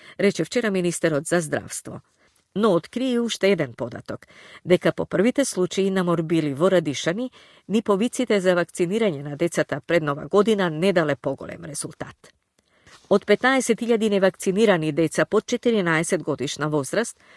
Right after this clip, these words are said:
со повиците за вакцинирање само триста и десет се вакцинираа, што е исклучително мала бројка, рече министерот за здравство. Поради страф од квалитетот на вакцините во Македонија, голем дел од родителите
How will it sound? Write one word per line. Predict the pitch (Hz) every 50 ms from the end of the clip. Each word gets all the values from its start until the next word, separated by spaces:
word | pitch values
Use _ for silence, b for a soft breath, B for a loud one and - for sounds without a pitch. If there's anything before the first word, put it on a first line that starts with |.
| b b b
со | - - 226 214
повиците | - 208 190 226 214 - - 214 - 202 190 175
за | 160 165 156
вакцинирање | 147 147 - - - 160 156 180 220 240 247 240 240 233
само | - - 208 226 226 214
триста | - _ - 262 254 - - 226
и | 202
десет | 170 - 175 165 - 170 160
се | - - 143
вакцинираа, | 131 127 123 - - - 170 160 156 123 - - 113 104 135 139 B B B B
што | B - - 220
е | 233
исклучително | 214 - - - 196 - - 247 - 220 202 196 180
мала | 170 175 180 165 131 120
бројка, | 123 117 - - - - - - - - b b b b b b b -
рече | 170 175 170 - 170
министерот | 160 160 147 139 127 - - 131 123 123 120 -
за | - 170
здравство. | 165 151 120 110 110 110 - - - 139 160 - _ _ _ b b b b b b b b b b b b b
Поради | - 202 220 220 196 233
страф | - - 277 285 262
од | 262 240 -
квалитетот | - 208 202 202 208 - - 262 - 226 214
на | 202 190
вакцините | 175 180 180 - - - 254 226 196 180 - 160
во | 147 143 135
Македонија, | 131 147 - - 190 180 220 247 247 233 208
голем | 180 165 - 262 262 240 220
дел | 220 208 202
од | 196 180 175
родителите | 175 170 156 160 160 - - 175 165 175 196 196 - - 233 240 240